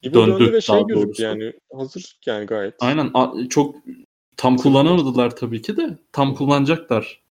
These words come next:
Speaker 2: bu haftadan itibaren diye düşünüyorum ve geçiyorum. Raiders
Speaker 1: Nick Bosa yok bu arada. Az
Speaker 2: O
Speaker 1: önce
Speaker 2: bayağı
Speaker 1: adını
Speaker 2: yok.
Speaker 1: unuttum mesela.
Speaker 2: O, o, ben onu sen bilerek saymadın diye s-, şey yaptım.
Speaker 1: Ay,
Speaker 2: Yani
Speaker 1: yok, yok, aklıma
Speaker 2: Nick Bosa'yı
Speaker 1: geldi
Speaker 2: da
Speaker 1: işte.
Speaker 2: biliyorsunuzdur herhalde
Speaker 1: <laughs>
Speaker 2: tarzında.
Speaker 1: Aynen,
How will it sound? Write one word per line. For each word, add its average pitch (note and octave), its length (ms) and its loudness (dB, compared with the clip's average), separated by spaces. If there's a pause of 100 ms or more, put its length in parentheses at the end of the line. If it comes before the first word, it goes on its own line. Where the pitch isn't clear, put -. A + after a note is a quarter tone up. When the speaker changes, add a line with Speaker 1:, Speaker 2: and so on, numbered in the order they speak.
(100)
Speaker 2:
bu A2 60 -4
haftadan G#2+ 440 -8
itibaren A2 540 -8
diye C3+ 180 -6
düşünüyorum A#2+ 500 -2
ve G3+ 40 4
geçiyorum. C3 680 2 (600)
Raiders A#2 280 0
Speaker 1:
Nick A#2+ 200 0
Bosa C#3 180 6
yok A#2 240 2
bu G#2+ 80 4
arada. G2 260 0
Az G#2+ 60 -8 (520)
Speaker 2:
O A2+ 60 8
Speaker 1:
önce A2 100 2
Speaker 2:
bayağı C#3 280 6
Speaker 1:
adını A2+ 120 4
Speaker 2:
yok. G#2 100 -2
Speaker 1:
unuttum G2+ 340 -10
mesela. G#2 300 -6
Speaker 2:
O, A2 280 -4
o, G#2+ 60 -6 (440)
ben A#2+ 160 0
onu D3 180 4
sen D#3 240 0
bilerek E3+ 320 2
saymadın B2+ 600 -2 (160)
diye A2 140 0
s-, - 140 -10 (420)
şey A2+ 200 -8
yaptım. B2 280 -12
Speaker 1:
Ay, - 140 -18
Speaker 2:
Yani A2+ 120 -4
Speaker 1:
yok, - 160 -10
yok, - 120 -14
aklıma A#2+ 120 -2
Speaker 2:
Nick B2+ 240 2
Bosa'yı B2+ 280 6
Speaker 1:
geldi B2+ 80 8
Speaker 2:
da C#3 40 8
Speaker 1:
işte. C3+ 120 4
Speaker 2:
biliyorsunuzdur B2+ 580 2 (120)
herhalde G2+ 320 -6 (200)
Speaker 1:
<laughs> - 180 -20
Speaker 2:
tarzında. G2+ 420 -10
Speaker 1:
Aynen, G#2 240 -10